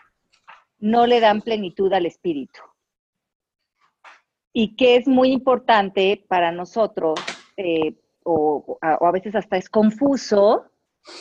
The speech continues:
por eso hay que hacer como una reflexión de lo que decía un poco también Eugenia, de qué quiero hacer, o lo que decías tú, Pepe, qué quiero hacer, qué acciones quiero tomar, y que realmente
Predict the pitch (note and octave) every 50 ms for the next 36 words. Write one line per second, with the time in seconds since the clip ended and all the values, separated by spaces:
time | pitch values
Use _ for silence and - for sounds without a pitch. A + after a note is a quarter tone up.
0 | - - _ _ F3+ E3+ E3+ - G#3 F#3+ - F#3 - F3 - F#3+ G3 G3 F#3+ F#3+
1 | F#3 F#3+ G#3 G3+ - - - A#3+ G#3+ G3 G#3 B3+ F4 - - E3 E3 D#3+ E3 -
2 | E3+ D#3+ D#3+ D#3+ D#3+ - F#3 F3 F3 E3+ E3+ - - - F3 E3 F3 F3+ F3+ -
3 | E3 E3+ E3+ F3+ F3+ - G#3 F3+ E3 D#3+ D#3+ F#3 - _ _ _ _ - _ _
4 | _ _ F#3 F3 F#3+ F#3 - - B3 A#3 A3 A3+ - B3 A#3 A#3 A#3 A3+ - G#3+
5 | F3+ F3+ G3+ G#3 E3+ - - D3+ D3 F3+ F3 - - F#3+ F3+ F3+ F3 - G3 F#3+
6 | - F#3 F3 - G#3 G3 F#3 F3+ F3+ - G3+ F#3+ F3+ - F3 - - G3 F#3 F#3
7 | - _ G3 F3 F#3 F#3 A3+ A3 A3+ A3+ G#3 F#3 G3 C4+ G#4 - _ _ _ _
8 | _ _ _ _ _ _ _ _ _ _ _ _ - A3 G3+ - A3+ A3 G#3+ G#3
9 | G#3+ A3 A3 A3+ A#3+ A#3+ A3 G#3+ G#3 - G#3+ G#3+